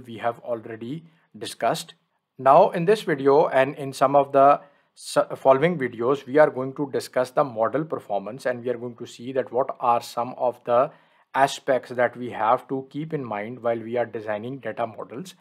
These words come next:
And that starts with choosing the optimal data types that we are going to discuss in this video. So one of the very important aspect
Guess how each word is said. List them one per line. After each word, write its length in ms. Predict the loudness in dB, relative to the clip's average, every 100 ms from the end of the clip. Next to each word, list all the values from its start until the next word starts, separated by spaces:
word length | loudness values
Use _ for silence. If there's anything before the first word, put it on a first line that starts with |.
| _ _ _ _
And 360 | 2 2 2 -6 _ _ _ _ _
that 320 | 2 6 6
starts 460 | 4 6 8 8 2 -12 -4
with 240 | -2 -2
choosing 480 | -10 -10 -6 -6 -8
the 180 | -12 -14 _
optimal 560 | -2 0 -4 0 0 -2 -10
data 260 | -8 -2 -2
types 320 | -2 -6 -6 -4
that 220 | -4 -2
we 60 | -4
are 80 | -6
going 200 | -10 -10
to 140 | -12
discuss 500 | -12 -14 -6 -6 -6 -16
in 240 | -16 -16 -16 -16
this 220 | -10 -10
video. 360 | -10 -16 -18 -20 _ _ _
So 380 | -4 0 0 -2
one 260 | 2 4 4
of 140 | 2
the 100 | 0
very 540 | 0 -2 -4 -6 -10
important 540 | -12 -2 0 0 -2 -6
aspect 560 | -6 -4 -4 -4 _